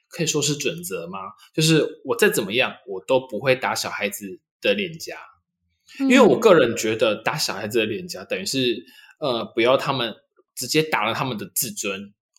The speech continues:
Speaker 1: 我个人觉得啦。
Speaker 2: 我跟你说，很多人都这样子说，可是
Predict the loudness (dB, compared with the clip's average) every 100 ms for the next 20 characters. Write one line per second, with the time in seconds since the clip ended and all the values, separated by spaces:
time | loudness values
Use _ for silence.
0 | _ _ -4 2 4 4 0 -2 -2 -2
1 | -4 -8 -14 _ _ _ _ -10 -2 2
2 | 4 2 4 6 6 6 4 4 6 6
3 | 6 4 4 2 2 -2 -6 -6 -6 -6
4 | -10 _ _ -6 -2 2 4 4 4 2